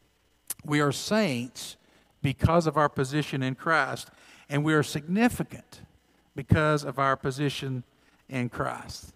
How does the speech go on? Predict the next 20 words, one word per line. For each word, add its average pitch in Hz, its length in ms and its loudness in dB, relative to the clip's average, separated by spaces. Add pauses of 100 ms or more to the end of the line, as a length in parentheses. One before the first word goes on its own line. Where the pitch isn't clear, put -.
(360)
It's 127 180 -8
not 135 260 2
our 156 120 2
possessions. 175 1040 0 (880)
It's - 160 -8
not 147 360 4
the 131 60 -6
power 151 540 4
that 156 200 0
we 160 120 -4
have. 160 480 -4 (440)
It's - 160 -6
not 131 200 2
our 139 120 6
position. 147 680 -2 (2500)
We 156 180 -2
are 135 200 4
who 165 220 0
we 185 200 0
are 139 560 -2